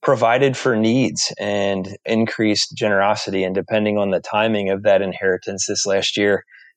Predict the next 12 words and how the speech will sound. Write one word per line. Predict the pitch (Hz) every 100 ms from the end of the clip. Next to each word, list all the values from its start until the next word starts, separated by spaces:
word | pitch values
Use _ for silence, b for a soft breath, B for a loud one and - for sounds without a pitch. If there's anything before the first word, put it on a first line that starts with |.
| -
you | 104
know, | 98
I, | - -
I |
saw, | 101 117 110 110 - B B B
I | -
saw | 127 131
the | 123
Lord | 123 120 113 113 -
increase | 135 127 123 95 -
and, | 98 92 104 _ -
and | 101 95